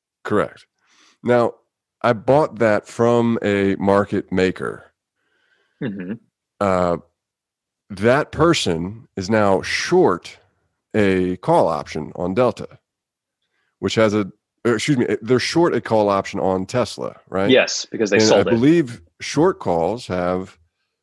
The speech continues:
Speaker 1: a delta of zero to negative one. So they have negative delta.
Speaker 2: Yes.
Speaker 1: Right? So if Tesla's stocks go up, if they have a negative one delta,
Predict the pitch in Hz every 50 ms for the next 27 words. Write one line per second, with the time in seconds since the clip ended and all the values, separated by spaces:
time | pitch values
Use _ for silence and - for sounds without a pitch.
0 | _ _ - - 85 90 92 90 92 - - 98 98 95 90 87 90 90 87 90
1 | 101 104 104 101 98 98 95 95 92 104 127 160 165 131 110 92 82 76 69 65
2 | 52 50 - - _ _ _ _ _ _ _ _ _ _ _ _ _ _ _ _
3 | - - 113 123 131 135 131 113 107 104 107 113 120 123 127 120 123 120 110 101
4 | 92 107 95 80 - - - - - - _ _ _ _ - 117 110 101 92 -
5 | - - - - _ _ _ _ _ _ - 90 90 107 - - - 110 107 104
6 | 101 - - _ _ - - 117 117 - - 117 113 104 98 - - 104 98 98
7 | 92 - - 87 87 - - - 147 147 147 - - - - _ _ _ _ _
8 | _ _ _ _ _ _ _ _ 95 92 - - 113 110 110 107 98 95 98 107
9 | 113 117 110 104 95 104 101 95 92 107 113 123 120 - - 92 90 90 85